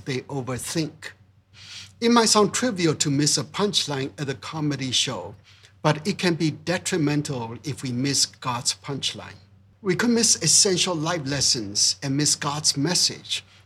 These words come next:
if we keep overthinking. Jesus explained, "For John came neither eating or drinking, and they say,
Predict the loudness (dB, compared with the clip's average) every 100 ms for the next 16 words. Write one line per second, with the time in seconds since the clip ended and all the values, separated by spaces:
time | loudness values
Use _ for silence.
0 | _ -8 -2 -2 -2 0 -2 -2 -4 -4
1 | -4 -4 -4 -4 -6 -12 -16 _ _ _
2 | _ _ _ _ _ -4 0 2 2 2
3 | 0 2 2 2 0 -2 -6 -14 -20 _
4 | _ _ 4 4 4 2 4 2 0 0
5 | 2 2 4 4 2 2 2 4 4 2
6 | -2 0 4 4 4 -2 -8 -18 _ _
7 | _ 0 2 4 6 6 4